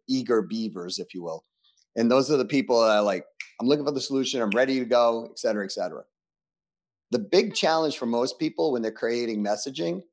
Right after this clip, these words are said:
is they're not creating it for the upper two categories because they've never really identified what these people are really looking for.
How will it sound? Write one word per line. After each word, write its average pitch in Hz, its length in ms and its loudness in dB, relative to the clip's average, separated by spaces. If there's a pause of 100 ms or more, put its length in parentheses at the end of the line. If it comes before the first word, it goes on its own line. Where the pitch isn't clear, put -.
(160)
is - 100 -8
they're 127 120 2
not 135 260 0
creating 139 500 -2
it 113 180 -8
for 110 100 -10
the 104 200 -8
upper 117 220 -2
two 107 220 -8
categories 85 840 -10 (560)
because 131 240 2
they've 135 100 4
never 135 320 0
really 127 260 2
identified 110 880 -2
what 101 200 -4
these 101 180 -8
people 104 380 -6
are 92 80 -8
really 95 340 -6
looking 87 460 -12
for. 78 380 -8